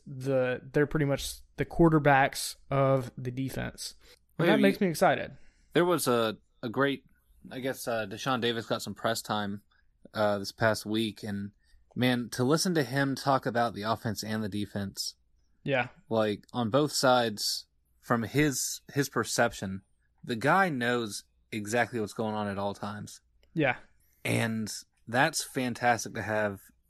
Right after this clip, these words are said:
Speaker 2: you know, in your leadership on the defensive side of the ball. And also the secondary, that we had a lot of guys, i-, if we had any holes that maybe where it was, he's saying that, you know, we're loaded up again and gonna be really dominant.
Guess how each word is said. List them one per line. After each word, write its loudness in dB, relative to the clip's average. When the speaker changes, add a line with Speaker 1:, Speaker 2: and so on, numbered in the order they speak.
Speaker 2:
you -4
know, -4
in -6
your 0
leadership -2
on -4
the -4
defensive -6
side 0
of -2
the -4
ball. -2
And 4
also 2
the 0
secondary, -2
that 0
we 4
had 2
a -4
lot 2
of -2
guys, -2
i-, -4
if -6
we 2
had 2
any -2
holes -2
that -6
maybe -2
where -2
it -6
was, -4
he's 0
saying 0
that, -4
you -4
know, -8
we're -6
loaded 0
up 2
again -2
and -6
gonna -2
be -4
really -2
dominant. -2